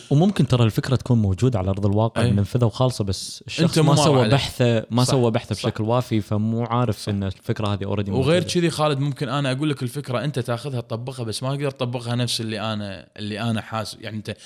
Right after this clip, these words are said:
Speaker 2: مردي ما، يعني، حتى لو أقول لك الموضوع، معلومات كاملة، ما راح تقدر تطبقها، لأن أنا ب-، الحس التنفيذي عندي.
Speaker 1: صح.
Speaker 2: ف-، فلا تخاف من، من، من هذا الشيء.
Speaker 1: حلو.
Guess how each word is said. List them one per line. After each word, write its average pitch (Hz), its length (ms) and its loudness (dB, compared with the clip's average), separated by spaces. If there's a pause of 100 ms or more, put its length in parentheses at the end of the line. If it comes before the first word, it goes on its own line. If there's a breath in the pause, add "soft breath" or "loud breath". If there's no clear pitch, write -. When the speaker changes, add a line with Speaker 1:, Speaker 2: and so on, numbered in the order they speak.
(200 loud breath)
Speaker 2:
مردي 135 520 2
ما، 156 400 2
يعني، 110 540 -4
حتى 156 300 -4
لو 143 120 2
أقول 160 180 0
لك 139 180 -2
الموضوع، 127 540 0
معلومات 131 520 4
كاملة، 165 500 2 (360 loud breath)
ما 135 320 4
راح 180 120 2
تقدر 160 260 -2
تطبقها، 147 500 -2
لأن 131 240 2
أنا 160 460 2
ب-، 117 280 -8 (340)
الحس 135 500 -2
التنفيذي 127 600 2
عندي. 117 400 -2
Speaker 1:
صح. 107 160 -2
Speaker 2:
ف-، 117 60 -4
فلا 120 800 0
تخاف 135 440 0
من، 104 280 -4
من، 101 360 -8
من 101 100 -10
هذا 98 220 -12
الشيء. - 260 -14
Speaker 1:
حلو. 104 280 0